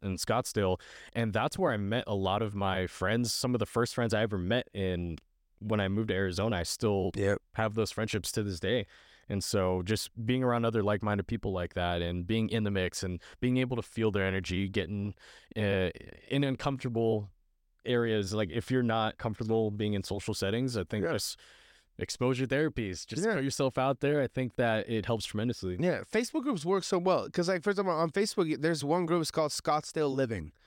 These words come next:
Speaker 2: That's where I found the mechanic that's working on my Mustang. <laughs> I literally posted a picture of my Mustang. It's like, "Hey,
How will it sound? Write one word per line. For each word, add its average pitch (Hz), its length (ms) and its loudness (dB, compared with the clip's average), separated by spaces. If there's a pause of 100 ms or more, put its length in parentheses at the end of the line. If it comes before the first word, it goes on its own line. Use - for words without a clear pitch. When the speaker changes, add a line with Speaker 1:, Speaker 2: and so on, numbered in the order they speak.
(280)
Speaker 2:
That's 170 240 -2
where 196 120 0
I 180 80 2
found 165 320 0
the 156 60 2
mechanic 147 480 0
that's 131 180 0
working 139 340 2
on 127 80 2
my 123 120 2
Mustang. 117 500 0
<laughs> - 100 -6
I 214 100 2
literally 190 380 0
posted 165 420 0
a - 20 -4
picture 160 280 0
of 196 60 2
my 208 60 2
Mustang. 170 380 0
It's 147 100 0
like, 143 100 0
"Hey, 160 180 0